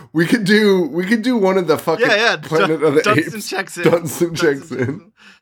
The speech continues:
Speaker 1: in. <laughs> Um,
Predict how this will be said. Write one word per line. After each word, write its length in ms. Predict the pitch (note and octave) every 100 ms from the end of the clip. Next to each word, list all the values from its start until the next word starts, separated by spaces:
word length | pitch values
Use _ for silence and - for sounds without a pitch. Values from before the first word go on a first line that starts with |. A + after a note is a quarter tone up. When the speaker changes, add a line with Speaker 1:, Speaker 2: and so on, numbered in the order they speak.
| _ _ _ _ _ _ -
Speaker 1:
in. 1040 | G3+ D4+ - G3 F3+ _ - - - -
<laughs> 0 | - - - - - - - _ C3+
Um, 880 | C#3 C3+ B2+ B2+ B2 A#2+ A#2 A#2